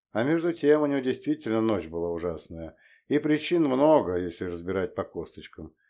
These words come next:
Пальцев не хватит. Но Магдалина об этом знать не мог. «Знаю», — вставил Василий. Из-за этого вас часто мучают нервные срывы, и теперь тоже. Она вытаращила глаза.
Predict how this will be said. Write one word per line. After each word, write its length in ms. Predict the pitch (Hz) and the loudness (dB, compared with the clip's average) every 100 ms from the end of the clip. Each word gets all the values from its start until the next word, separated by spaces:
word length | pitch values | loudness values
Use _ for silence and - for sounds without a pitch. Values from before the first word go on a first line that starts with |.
| _ _ | _ _
Пальцев 500 | - 139 131 98 - | 2 2 2 -8 -12
не 80 | 90 | -14
хватит. 500 | - 85 76 85 - _ _ _ _ _ | -10 -10 -8 -12 -14 _ _ _ _ _
Но 300 | 104 117 143 | -4 4 6
Магдалина 720 | 147 123 120 127 151 175 135 117 | 6 4 6 6 6 4 4 4
об 140 | 110 | 6
этом 300 | 113 110 98 | 2 2 -4
знать 400 | 85 107 120 - | -2 -2 -2 -2
не 120 | 92 | -6
мог. 380 | 104 127 - _ _ _ _ _ _ _ _ _ _ _ | -6 -8 -12 _ _ _ _ _ _ _ _ _ _ _
«Знаю», — 640 | - 104 143 151 143 139 - _ _ | -12 -4 4 6 6 2 -4 _ _
вставил 380 | - - 123 120 | -20 -6 -4 -2
Василий. 520 | 117 - 120 110 107 _ _ _ _ 131 | -4 -6 -8 -6 -6 _ _ _ _ -2
Из-за 220 | 135 165 | 4 6
этого 340 | 185 180 160 | 6 6 4
вас 220 | 151 151 | 4 2
часто 480 | - - 170 - 147 | 0 0 0 2 -2
мучают 420 | 143 143 - 135 | -2 -4 -4 -4
нервные 400 | 143 139 131 135 | -2 -2 -2 -4
срывы, 720 | 131 - 147 135 95 87 80 - _ - | -6 0 2 4 2 0 -2 -10 _ -8
и 100 | 160 | -6
теперь 560 | 160 151 110 110 110 | -2 -2 2 2 2
тоже. 420 | - 90 82 82 - _ _ _ _ _ _ _ _ _ _ _ | -4 -6 -6 -10 -20 _ _ _ _ _ _ _ _ _ _ _
Она 340 | 104 90 92 95 | -12 -8 -6 -6
вытаращила 720 | 90 95 87 85 - 85 82 | -8 -10 -10 -10 -8 -8 -8
глаза. 520 | 87 82 78 71 | -8 -8 -10 -12